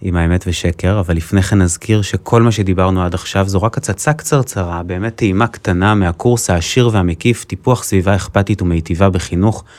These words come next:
של אוניברסיטת חיפה. הקורס, הקורס פתוח לכולם בחינם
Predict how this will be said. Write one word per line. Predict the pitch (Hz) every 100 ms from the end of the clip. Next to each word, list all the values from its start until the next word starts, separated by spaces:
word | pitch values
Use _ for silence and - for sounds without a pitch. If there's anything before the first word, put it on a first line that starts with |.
| - _
של | - 85
אוניברסיטת | 82 78 82 95 87 80
חיפה. | 82 78 - 135 - _
הקורס, | 110 - 110 107 -
הקורס | 101 123 123
פתוח | - 110 123 120
לכולם | 92 82 95 107 110
בחינם | 92 - 90 110